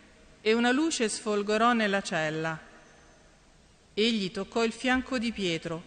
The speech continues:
lo destò e disse: "Alzati in fretta."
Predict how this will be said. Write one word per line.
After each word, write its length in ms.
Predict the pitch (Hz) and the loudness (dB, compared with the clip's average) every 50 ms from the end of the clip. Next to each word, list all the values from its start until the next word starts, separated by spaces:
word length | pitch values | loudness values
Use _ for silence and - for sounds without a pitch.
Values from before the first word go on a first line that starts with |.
| - | -10
lo 180 | - 196 196 202 | -6 -4 -2 0
destò 680 | 180 196 196 - - - - 254 269 269 - - - | 0 0 -2 -2 -4 -6 -4 -4 -4 -4 -6 -10 -10
e 180 | - 196 196 170 | -6 -6 -6 -4
disse: 500 | 160 175 165 151 - - - - 160 156 - - - - - - _ - - - | -4 -6 -6 -6 -8 -8 -10 -10 -10 -10 -12 -16 -20 -20 -20 -20 _ -20 -10 -2
"Alzati 560 | - 220 240 269 277 - - 247 214 - 214 196 | 2 4 4 4 2 0 -4 -4 -4 -2 -2 -2
in 100 | 196 190 | -2 -2
fretta." 680 | - - - 170 156 147 147 - - - 156 151 | -4 -6 -6 -6 -6 -6 -6 -10 -12 -10 -10 -10